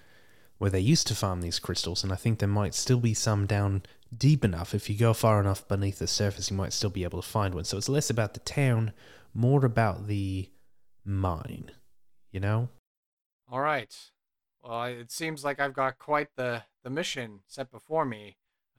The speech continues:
Speaker 2: Uh, I, I feel like I've taken enough time off, and perhaps I need to, uh,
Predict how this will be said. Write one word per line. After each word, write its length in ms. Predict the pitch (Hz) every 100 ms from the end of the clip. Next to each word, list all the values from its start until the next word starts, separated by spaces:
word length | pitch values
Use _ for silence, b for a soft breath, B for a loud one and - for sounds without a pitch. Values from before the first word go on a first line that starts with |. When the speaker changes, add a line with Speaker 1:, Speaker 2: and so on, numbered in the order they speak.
| 110
Speaker 2:
Uh, 40 |
I, 280 | 107 104 107 113
I 20 |
feel 240 | 110 156 156
like 180 | 143 139
I've 100 | 131
taken 240 | 190 165
enough 280 | 147 165 -
time 280 | 175 156 151
off, 300 | 156 131 113
and 240 | 110 104 _ _ _ _ _
perhaps 340 | 113 131 131 -
I 120 | 131
need 300 | 127 123 120
to, 300 | - 131 120
uh, 300 | 110 104 110